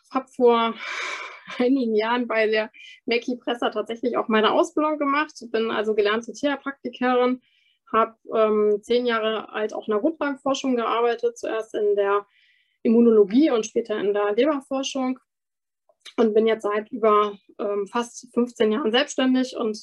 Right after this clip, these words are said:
ähm, mach das jetzt aber auch Vollzeit, in der Vollzeitpraxis.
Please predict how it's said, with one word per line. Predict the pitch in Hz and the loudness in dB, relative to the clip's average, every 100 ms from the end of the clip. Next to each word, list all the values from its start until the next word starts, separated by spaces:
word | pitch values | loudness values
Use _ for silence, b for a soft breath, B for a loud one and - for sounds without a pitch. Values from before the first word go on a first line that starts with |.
| - | -4
ähm, | 226 208 208 | 0 2 0
mach | 208 | -2
das | 233 208 | -8 -8
jetzt | 208 | -6
aber | 208 202 | -2 -4
auch | 202 | -4
Vollzeit, | - 220 - - - | -4 -4 -8 -16 -10
in | 208 | -10
der | 202 | -4
Vollzeitpraxis. | 214 214 233 - - - - | -6 -4 -12 -12 -16 -14 -18